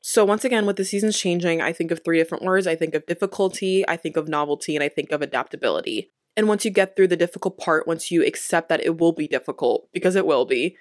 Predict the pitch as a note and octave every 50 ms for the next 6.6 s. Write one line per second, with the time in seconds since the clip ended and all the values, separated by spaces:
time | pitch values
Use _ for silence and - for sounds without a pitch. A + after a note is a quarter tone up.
0 | _ _ _ - - F#3 F#3 F3+ F3+ F#3 - G3 F3+ F3 F3+ - - E3+ E3 -
1 | F3+ - F#3 F#3 F#3 F3+ F3+ F#3 F3+ F#3 G#3 A3+ A3+ G3 E3+ D#3 D#3+ - - D#3+
2 | D#3+ - - F#3+ F#3+ F3+ - - - E3+ E3 F3+ F3+ - A3+ G#3+ A3 A#3 A#3+ B3
3 | B3 B3 - - _ _ - - F#3 F3+ F3+ F3+ F#3 F#3 F3+ E3+ F3 - F3+ E3
4 | E3 - - F#3 E3 D#3+ D#3+ D#3+ E3 D#3+ - D#3+ D3+ - D#3+ - - D#3 - D3
5 | - - D3+ D#3 - C#3+ C3 C3+ - _ - - - - - - - - _ _
6 | _ _ - - - - C3+ C3 - - - -